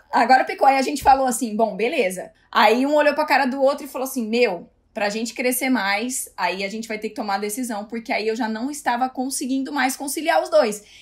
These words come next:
E aí pra mim já não fazia mais sentido, porque eu estava com quem queria me ouvir e quem que está, quem estava com sangue no olho pra saber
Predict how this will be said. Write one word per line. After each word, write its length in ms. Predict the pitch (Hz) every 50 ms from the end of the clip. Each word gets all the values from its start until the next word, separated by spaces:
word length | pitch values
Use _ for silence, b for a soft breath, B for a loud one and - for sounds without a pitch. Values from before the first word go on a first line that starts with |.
| B B
E 80 | 285 -
aí 140 | 294 330
pra 180 | - 302 294 302
mim 140 | 302 339 349
já 120 | 359 302
não 100 | 330 320
fazia 300 | - 320 294 262 330 339
mais 180 | 330 311 320 381
sentido, 460 | - 277 262 - 254 226 202 185 202
porque 560 | 196 - 302 302 - - 311 202 196 190 - b b b b _
eu 180 | - 196 196 196
estava 640 | 196 190 - - - 233 233 247 262 247 254 262
com 220 | 254 - 247 226 214
quem 280 | - - 226 226 240
queria 400 | 233 - 240 214 208 233 254 285
me 140 | 269 247 247
ouvir 520 | 233 226 214 208 185 185 196 214 240 262 _ _ _ _ _ _ _ -
e 140 | 233 233 220
quem 300 | - 302 262 269 302 302
que 180 | - - 294
está, 360 | 277 - - - 220 226 233 - 240
quem 180 | - 269 254 302
estava 320 | 311 - - 269 254 277 269
com 120 | - 269
sangue 360 | 254 - - 302 311 349 349
no 120 | 330 302 269
olho 200 | 269 294 302 285
pra 160 | 294 254 269
saber 500 | 262 - 262 226 220 208 196 196 - -